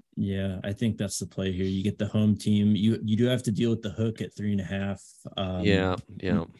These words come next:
Speaker 1: maybe just the money line then. I mean, minus one eighty, it's not a lot of juice, but I think that's a safer play.
Speaker 2: Yeah, maybe throw it in a parlay with, like, Michigan or something.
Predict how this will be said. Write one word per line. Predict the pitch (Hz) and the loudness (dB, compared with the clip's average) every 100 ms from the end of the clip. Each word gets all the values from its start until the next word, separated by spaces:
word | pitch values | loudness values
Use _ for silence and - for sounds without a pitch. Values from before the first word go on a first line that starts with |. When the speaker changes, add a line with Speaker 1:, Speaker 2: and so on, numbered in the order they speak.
| - - | -18 -2
Speaker 1:
maybe | - 127 160 180 175 | 4 6 6 6 4
just | 165 151 - | 4 0 0
the | |
money | 160 139 160 | 2 4 4
line | 107 90 90 | 2 0 0
then. | 87 | 0
I | 87 | -2
mean, | 92 | -2
minus | 92 101 117 110 | -2 0 0 -2
one | 113 101 | -2 0
eighty, | 98 104 107 | 0 0 0
it's | 92 | -2
not | 110 110 | -2 -2
a | |
lot | 98 101 101 | -2 -2 -2
of | |
juice, | 87 87 92 92 - | -4 -6 -8 -8 -6
but | 95 | -4
I | 95 | 0
think | 104 90 | 0 0
that's | 98 | -2
a | 98 | -2
safer | - 101 90 87 | -2 -2 -2 -4
play. | - 95 98 - _ _ _ _ _ _ _ _ | -2 -2 -2 -6 _ _ _ _ _ _ _ _
Speaker 2:
Yeah, | 240 247 156 | 10 12 12
maybe | 131 143 139 | 10 10 10
throw | 131 139 143 | 8 6 6
it | 135 | 6
in | 131 | 6
a | 123 | 4
parlay | - 123 117 113 117 | 2 2 4 6 6
with, | 113 110 117 | 4 2 0
like, | 104 | -2
Michigan | 107 110 107 110 113 | -2 -2 -2 -4 -2
or | 113 110 | -2 -2
something. | - 113 113 117 117 | -2 -2 -2 -2 -2